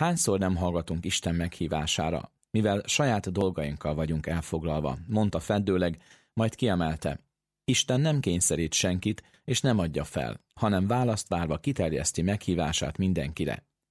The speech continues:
Jézus meghívása felszabadít minket, hogy időnket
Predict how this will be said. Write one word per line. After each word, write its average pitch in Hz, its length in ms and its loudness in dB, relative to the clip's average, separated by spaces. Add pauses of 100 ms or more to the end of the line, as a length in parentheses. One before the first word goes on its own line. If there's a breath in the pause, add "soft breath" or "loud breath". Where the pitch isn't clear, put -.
(400)
Jézus 107 400 2
meghívása 101 640 2
felszabadít 85 720 0
minket, 80 500 -4 (100)
hogy - 240 -2
időnket 117 580 0